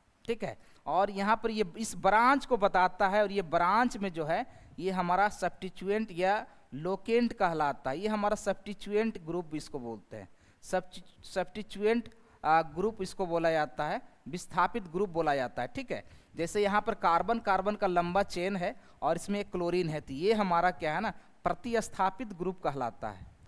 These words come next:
कौन सा ग्रुप कहलाता है? तो ये प्रतिस्थापित ग्रुप कहलाता है या समूह कहलाता है मेरे बच्चों। ठीक है, ठीक है, यानी कहने का मतलब क्या हो गया कि प्राइमरी परफिक्स क्या बताता है, तो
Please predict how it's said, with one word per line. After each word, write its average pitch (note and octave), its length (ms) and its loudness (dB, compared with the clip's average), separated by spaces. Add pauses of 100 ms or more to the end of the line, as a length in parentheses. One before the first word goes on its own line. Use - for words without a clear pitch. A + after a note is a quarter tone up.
कौन F#3 220 -2
सा A3 140 -2
ग्रुप G3+ 240 -4
कहलाता G3 440 2
है? A3 140 0
तो - 380 -12
ये F#3+ 80 0
प्रतिस्थापित F#3+ 1200 -4
ग्रुप F3+ 320 -6
कहलाता E3 480 0
है F3 120 0
या F3 120 -2
समूह E3+ 380 -2 (180)
कहलाता C3 440 -4
है A#2+ 100 -4
मेरे A2+ 180 -6
बच्चों। G#2 320 -12
ठीक - 220 -8
है, A#3+ 60 0 (760)
ठीक G#3 140 -2
है, E3+ 120 0 (280)
यानी F#3+ 240 0
कहने A3 360 2
का C4 100 0
मतलब A#3 360 2
क्या A3 140 8
हो A3+ 120 8
गया A3+ 180 2
कि A#3+ 120 -4
प्राइमरी G3+ 440 4
परफिक्स A3 420 0
क्या G#3+ 160 4
बताता G3 460 2
है, G#3+ 140 4
तो B3 100 -6